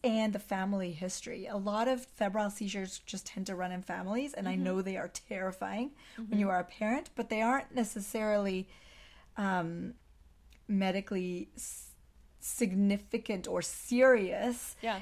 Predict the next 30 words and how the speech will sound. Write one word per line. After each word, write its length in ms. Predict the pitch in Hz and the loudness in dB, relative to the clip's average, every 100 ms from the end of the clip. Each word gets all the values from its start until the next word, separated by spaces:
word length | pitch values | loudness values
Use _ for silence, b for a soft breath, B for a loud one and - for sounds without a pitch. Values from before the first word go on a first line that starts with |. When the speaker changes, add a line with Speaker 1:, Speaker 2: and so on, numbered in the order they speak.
| - | 2
Speaker 1:
in 160 | 220 | 4
the 80 | 196 | 4
sense 360 | 190 220 208 202 | 4 4 4 4
of 180 | 190 185 | 0 2
it's 220 | 208 202 | -2 -2
going 300 | - 185 185 | -4 -2 -2
to 120 | 190 | -4
cause 420 | 190 - 180 180 - | -10 -6 -4 -4 -6
problems 680 | - - 175 - 185 190 | -14 -6 -4 -4 -6 -6
down 200 | 190 175 | -6 -6
the 80 | 180 | -4
line. 260 | 170 196 185 | -4 -4 -4
Now, 100 | 185 | -6
if 120 | 196 | 0
you 80 | 220 | 2
have 140 | 190 | 4
more 260 | 190 185 214 | 2 2 2
than 120 | 208 | 2
one 120 | 190 | 0
seizure 260 | 190 190 190 | -2 -4 -4
in 80 | 185 | -6
twenty-four 360 | 190 190 196 | -8 -6 2
hours 460 | 240 285 262 254 247 | 6 8 8 6 4
or 160 | 190 | 0
a 60 | 180 | -2
prolonged 520 | - - 190 220 269 | -4 -2 2 4 2
seizure, 260 | 240 190 190 | -4 -6 -4
that's 220 | 185 196 | -4 -4
maybe 240 | 185 190 196 | -6 -6 -6
different. 460 | 196 - 208 240 | -8 -8 -10 -12